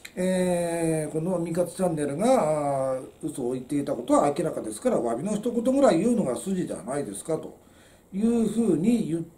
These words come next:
たんですよ。そうしたらね、今度は、<laughs> 私のことはこれぐらいにして、えー、「あなたの活動資金はどっから <laughs> 出てるんですか？」とか言ってるわけですよ。<laughs>活動資金なんかいらねえっつうの。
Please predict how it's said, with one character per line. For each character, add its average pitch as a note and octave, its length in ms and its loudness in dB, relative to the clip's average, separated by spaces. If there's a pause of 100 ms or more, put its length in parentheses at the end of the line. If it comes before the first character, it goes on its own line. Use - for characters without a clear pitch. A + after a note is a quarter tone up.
た G#3 160 8
ん D#3+ 100 2
で A#2+ 100 -4
す G#2+ 140 -10
よ。 F#2+ 220 -10 (600)
そ G#3 180 -4
う G#3 60 4
し G#3 80 -2
た A3+ 80 2
ら C3+ 120 2
ね、 C#3+ 200 -4 (340)
今 F3 200 -4
度 - 120 -4
は、 F3 320 2 (200)
<laughs> - 160 -10
私 E3+ 400 4
の F3+ 140 2
こ E3 100 0
と G3+ 100 -2
は - 100 4
こ D3 140 -4
れ D#3+ 100 2
ぐ D3+ 100 -2
ら D3 120 -2
い C#3+ 40 -4
に C#3 120 -6
し - 60 -12
て、 B2+ 300 -4 (560)
え F#3 180 2
ー、 F3+ 140 4
「あ F3 40 4
な G#3+ 120 8
た G3 140 4
の D#3+ 100 0
活 D#3+ 320 -4
動 G#3 140 2
資 G3+ 80 0
金 A#3+ 120 0
は F3 80 6
ど F#3+ 140 2
っ G3 60 -2
か C4 120 8 (280)
ら F4 80 8
<laughs> - 20 2
出 D#4+ 140 8
て - 120 4
る F#4 180 2
ん - 20 0
で E4 140 4
す - 80 -6
か？」 D4+ 140 4
と C#4 60 0
か C4 80 2
言 A3 120 2
っ - 20 -2
て B3+ 100 6
る A#3+ 60 6
わ A3+ 60 6
け G#3+ 80 6
で - 60 -4
す - 60 2
よ。 G#3 60 4 (1300)
<laughs> - 1200 -8
活 A#3+ 320 4
動 F#4+ 180 8
資 - 60 4
金 G#4 160 4
な G#4+ 80 6
ん E4 40 2
か D#4 40 10
い A#3+ 120 8
ら D4 140 10
ね G4+ 120 2
え G#4 40 0
っ G4+ 40 -4
つ G4+ 80 -8
う - 20 2
の。 - 300 6